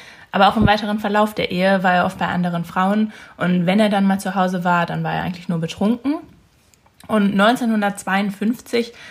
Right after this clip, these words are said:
machte sich dann Christa die Trinkerei und die Magenprobleme zunutze ihres Mannes. Und der Arzt konnte eigentlich nur noch den Tod vor-, feststellen durch eben den Durchbruch eines Magengeschwürs. Und alle dachten natürlich, da er Trinker war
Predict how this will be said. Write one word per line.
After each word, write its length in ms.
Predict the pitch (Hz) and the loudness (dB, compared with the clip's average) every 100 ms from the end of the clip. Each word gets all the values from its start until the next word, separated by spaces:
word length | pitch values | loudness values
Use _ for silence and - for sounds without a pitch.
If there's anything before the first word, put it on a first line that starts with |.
| - - | -18 0
machte 280 | 202 202 196 | 0 0 -4
sich 140 | 202 | -2
dann 160 | 196 190 | -2 -4
Christa 380 | 208 202 196 | -6 -4 -2
die 260 | 180 180 175 | 0 -2 -2
Trinkerei 680 | - 185 196 170 180 220 214 | -2 -2 -2 0 2 2 2
und 140 | 190 | 2
die 80 | 170 | 2
Magenprobleme 720 | 175 202 214 - 185 190 185 | 2 2 0 -2 -2 -2 -4
zunutze 520 | - 175 196 - 247 | -4 -4 -4 -4 -6
ihres 300 | 226 233 226 | -4 -4 -2
Mannes. 480 | 220 214 233 247 - - - - - | 0 2 0 -2 -6 -18 -20 -20 -6
Und 340 | - 196 196 190 | 2 4 4 2
der 140 | - | 0
Arzt 220 | 185 190 | 0 -2
konnte 260 | - 196 - | -2 -2 -2
eigentlich 300 | 180 180 - | -6 -4 2
nur 140 | 202 | 4
noch 120 | 214 | 4
den 180 | 214 185 | 2 -2
Tod 260 | - 180 170 | 0 -4 -4
vor-, 220 | - - | -10 -10
feststellen 920 | - - 180 180 - - 180 196 233 262 - - - _ | -14 -8 -8 -8 -10 0 2 4 2 -2 -10 -20 -20 _
durch 420 | 190 202 214 214 | 2 4 2 -2
eben 340 | - 196 190 180 | -2 0 2 2
den 240 | 180 165 | 2 2
Durchbruch 640 | 180 208 214 - 190 185 - | 2 0 -2 -6 -4 -2 -2
eines 360 | - 180 - | 0 0 2
Magengeschwürs. 1000 | 185 139 135 131 - - 156 - 175 - - - | 4 4 2 -6 -10 -8 -4 -4 -6 -12 -18 -6
Und 140 | 175 | -2
alle 220 | 170 185 | 2 2
dachten 280 | 185 190 - | 2 -2 -2
natürlich, 400 | 185 180 190 196 | -2 0 -2 -2
da 100 | 180 | -4
er 160 | - - | -8 -6
Trinker 420 | 202 196 214 202 | 0 0 -2 -2
war 220 | 214 | -2